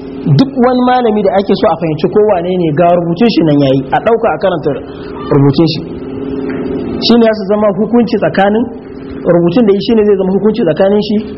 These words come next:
da mutane. Muna roƙon Allah Ta'ala da sunayen shi kyawawa,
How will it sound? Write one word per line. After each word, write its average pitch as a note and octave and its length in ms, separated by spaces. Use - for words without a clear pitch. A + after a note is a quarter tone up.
da D3 140
mutane. D3 400
Muna F3+ 240
roƙon D3 260
Allah E3+ 180
Ta'ala D3+ 240
da D#3+ 140
sunayen E3 260
shi D3+ 140
kyawawa, E3 420